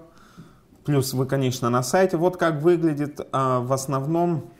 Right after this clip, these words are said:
ситуация на рынке труда в Британии. Почему мне очень нравится ихняя страничка? Потому что у них очень хорошие такие картинки. Просто визуально сразу можно посмотреть, где находится рынок. То есть видно, что у нас практически, а, вот,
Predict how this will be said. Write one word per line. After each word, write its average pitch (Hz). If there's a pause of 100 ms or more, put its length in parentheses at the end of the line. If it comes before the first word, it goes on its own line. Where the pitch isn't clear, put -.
(240)
ситуация 147
на 147
рынке 147
труда 135
в 131
Британии. 127
Почему 165
мне 175
очень 160
нравится 139
ихняя 127
страничка? 147
Потому 143
что 147
у 143
них 151
очень 147
хорошие 131
такие 123
картинки. 156
Просто 170
визуально 139
сразу 131
можно 127
посмотреть, 120 (260)
где 127
находится 131
рынок. 127 (320)
То 143
есть 147
видно, 170
что 160
у 151
нас 151
практически, 139 (800)
а, 120
вот, 135